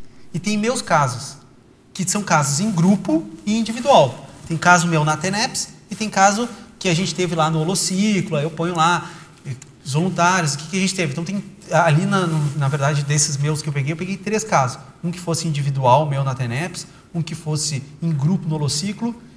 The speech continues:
e um que fosse também que teve no Holociclo, que foi no Osográfico, que eu tava com a Kátia. Então, esse, é, são possibilidades que eu vou tentar, ah, organizar, porque o, o que o Everaldo, ele me conhece, que, o que que acontece?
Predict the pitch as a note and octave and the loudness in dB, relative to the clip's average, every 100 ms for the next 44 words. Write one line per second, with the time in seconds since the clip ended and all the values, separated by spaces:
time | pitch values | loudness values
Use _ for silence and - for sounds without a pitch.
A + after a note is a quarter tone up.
0 | - - - D#3+ F3+ G3 - F#3+ G3 - | -20 -20 -8 0 2 2 0 -2 -2 -2
1 | F3+ F3 - E3+ F3 E3+ - E3+ F3 - | -4 -4 -6 -6 -4 -2 -2 -4 -8 -8
2 | - F3 E3 F3+ C#3+ B2 B2 - - - | -6 -4 -4 -2 0 0 -2 -10 -20 -20
3 | _ - C#3+ D3 D3+ D3+ B2 G#2+ - - | _ -6 -2 0 -2 -2 -2 -4 -10 -18
4 | - - - - D#3+ D3+ A3 A#3+ - - | -20 -20 -20 -6 -4 0 0 -2 -10 -20
5 | - - - - - - A3+ C4 - - | -20 -20 -20 -20 -20 -6 -4 -2 0 0
6 | F3+ C#3+ - - D#3 D3+ D3 C#3+ C3+ B2+ | -2 -4 -8 -12 -4 0 2 4 2 0
7 | A#2+ A#2 A2 A#2 A2+ - - F3+ F#3 F#3 | -2 -4 -8 -10 -10 -4 -2 0 -2 -2
8 | F3 E3+ D3+ E3+ F3+ - G3 F#3 G3 F#3 | -4 0 2 2 2 -2 -4 -4 -4 -2
9 | F#3 F#3 - - - D#3+ C#3+ - - - | -2 -4 -14 -20 -14 -4 -4 -4 -14 -20
10 | - E3 D#3 E3+ D#3+ C3+ D3+ F#3 D#3 - | -8 -4 0 2 2 2 0 -2 -6 -16
11 | - - F3 F3+ G#3 G3+ E3 C#3+ - - | -20 -4 -4 0 -2 0 -4 -6 -12 -2
12 | F#3 F3+ F3 F#3+ F3+ E3 D#3+ D#3 E3 D3+ | 2 4 6 4 2 0 0 -2 -2 -4
13 | D3+ F#3 F3+ F3 E3+ F#3+ F3+ D3+ B2 - | -6 -10 -10 -8 -8 -4 -2 0 0 -2